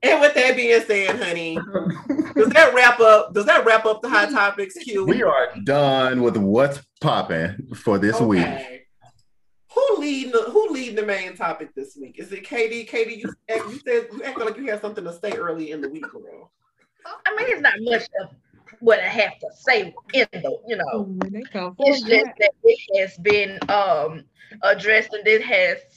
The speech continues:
Speaker 3: um, a topic that a, a listener wanted me to touch bases on, well, wanted us to touch bases on, and that is females shooting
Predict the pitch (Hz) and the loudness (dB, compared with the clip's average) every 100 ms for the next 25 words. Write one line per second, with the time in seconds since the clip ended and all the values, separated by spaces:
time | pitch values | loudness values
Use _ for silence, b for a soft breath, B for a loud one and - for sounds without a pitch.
0 | _ 196 190 175 175 175 170 180 _ _ | _ -2 0 0 -2 -8 -14 -18 _ _
1 | b b b - 208 - 202 226 208 202 | b b b -2 0 0 -2 0 -2 -2
2 | 196 190 185 185 185 185 180 175 190 185 | 0 2 2 0 -2 -4 -10 -6 -2 -2
3 | 185 220 226 220 208 202 196 196 196 180 | 0 0 0 0 0 0 -4 -4 -2 -4
4 | - 196 190 - 190 190 185 - 202 226 | -8 -14 -14 -16 -6 0 0 2 2 2
5 | 208 214 208 208 196 175 175 190 160 - | -2 0 0 0 -2 -2 0 -2 -4 0
6 | 208 254 - 202 185 180 196 170 - 170 | 2 2 -2 -4 -2 -2 -2 -4 -4 -6
7 | 175 170 175 175 B B B B 208 202 | -4 -2 -4 -8 B B B B 0 2
8 | 208 240 - 202 190 190 _ _ 285 339 | 2 2 0 -6 -6 -8 _ _ -6 -6
9 | 339 311 233 208 190 196 208 - - - | -4 2 4 6 6 4 -2 -20 -18 -10
10 | 277 254 247 240 254 | -4 -4 -4 -6 -10